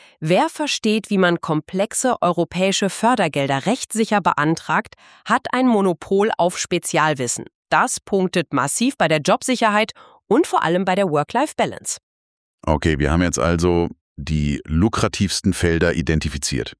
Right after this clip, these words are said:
Speaker 2: Die große Frage ist jetzt, wie setzt du das als Hörer konkret in bare Münze und einen neuen Job um? Wie sieht der Strategieplan aus?
Speaker 1: Nun,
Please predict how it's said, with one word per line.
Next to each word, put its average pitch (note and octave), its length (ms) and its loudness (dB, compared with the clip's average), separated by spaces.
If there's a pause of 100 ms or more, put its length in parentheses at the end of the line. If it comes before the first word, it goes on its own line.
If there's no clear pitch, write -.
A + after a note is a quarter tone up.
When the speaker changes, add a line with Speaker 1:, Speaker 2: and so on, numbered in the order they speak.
(140)
Speaker 2:
Die F#2 160 0
große A#2 380 4
Frage A2+ 340 2
ist - 240 -2
jetzt, E2+ 400 0 (800)
wie A#2+ 440 0
setzt F2 500 -2
du B2 80 2
das G#2 320 0
als F2+ 500 -2
Hörer A2 600 2
konkret G2 640 0 (100)
in D#2 360 0
bare F2 320 2
Münze G2 500 2 (180)
und G#2+ 300 0
einen F2+ 260 2
neuen E2+ 280 2
Job D2+ 240 0
um? A#1 240 -6 (760)
Wie A2+ 140 2
sieht A2 260 0
der F2+ 140 2
Strategieplan D#2 720 -2
aus? - 340 -8 (200)
Speaker 1:
Nun, C4 260 2